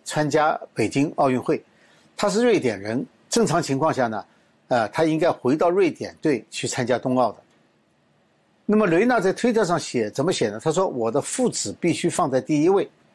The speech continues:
如果检测结果呈阳性，就要被隔离起来，不知道会发生什么，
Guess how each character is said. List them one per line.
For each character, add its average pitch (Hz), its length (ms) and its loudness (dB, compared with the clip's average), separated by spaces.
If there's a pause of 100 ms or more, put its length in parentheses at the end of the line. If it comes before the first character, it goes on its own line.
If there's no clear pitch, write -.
(460)
如 226 160 2
果 220 140 4
检 123 240 0
测 190 160 0
结 185 160 2
果 170 140 0
呈 139 200 -2
阳 127 220 2
性， 160 240 -2 (320)
就 208 160 2
要 170 100 4
被 160 160 2
隔 226 200 0
离 196 120 0
起 - 200 -4
来， 95 200 -6 (300)
不 208 80 2
知 220 140 -2
道 214 120 4
会 147 140 2
发 156 160 0
生 170 160 -2
什 - 160 -6
么， 82 180 -6